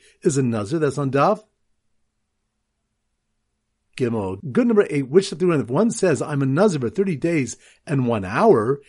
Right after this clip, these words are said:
he is a Nazir for thirty-one days? That's on daf Zion. Good. Number nine, which daf do we learn the Rebbe Yehuda would hold like Rebbe in that the mustard seed interpretation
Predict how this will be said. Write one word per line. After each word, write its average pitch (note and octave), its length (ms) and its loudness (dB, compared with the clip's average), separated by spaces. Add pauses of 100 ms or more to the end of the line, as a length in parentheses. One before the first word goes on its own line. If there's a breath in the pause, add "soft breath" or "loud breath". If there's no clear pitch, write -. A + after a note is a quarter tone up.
(120)
he E3+ 100 -2
is C3+ 100 0
a D3+ 60 4
Nazir D3 460 2
for D3 100 -4
thirty-one B2+ 640 0
days? A#2+ 300 -2
That's B2+ 240 -4
on B2+ 140 -4
daf D#3+ 280 0 (2500)
Zion. A2 500 -4
Good. G#3+ 160 6
Number F3+ 180 2
nine, C#3+ 320 0
which F#3 160 -2
daf F#3+ 100 -4
do F#3 60 2
we E3+ 40 0
learn C#3 80 -2
the B2 80 -2
Rebbe C3 160 -6
Yehuda A#3 120 -2
would D#3 120 -2
hold F#3 160 0
like C3 140 -2
Rebbe C3+ 340 0
in D#3 120 -4
that C#3+ 140 -2
the B2+ 120 -6
mustard F#3+ 420 -4
seed F3+ 260 -6
interpretation C3 760 -4